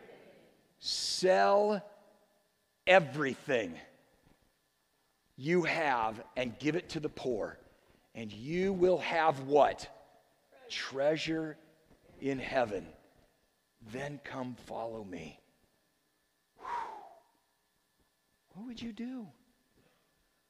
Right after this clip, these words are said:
What would you do if God came to you and said, "Sell everything, give it away, and enroll in a monastery and become a monk and follow me"? Wow.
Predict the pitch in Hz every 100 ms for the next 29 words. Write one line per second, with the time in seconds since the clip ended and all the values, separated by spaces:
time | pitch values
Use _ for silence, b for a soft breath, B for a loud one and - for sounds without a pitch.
0 | _ 214 311 - 262 233 254 226 - -
1 | 214 - 190 220 202 156 190 190 135 -
2 | 151 147 - b b b b - - -
3 | 160 170 165 175 175 - _ _ _ _
4 | _ _ _ _ _ _ - 135 98 -
5 | 76 73 _ _ _ _ _ _ _ _
6 | _ _ _ _ _ _ _ - 151 208
7 | 180 117 98 82 - _ _ _ _ _
8 | _ _ _ _ _ _ _ _ 107 107
9 | 101 107 139 151 151 135 131 117 101 -
10 | 95 92 90 90 90 - 90 82 92 85
11 | 85 - - - 76 67 62 - _ _
12 | _ _ _ _ _ _ _ _ _ _
13 | _ _ _ - - - - -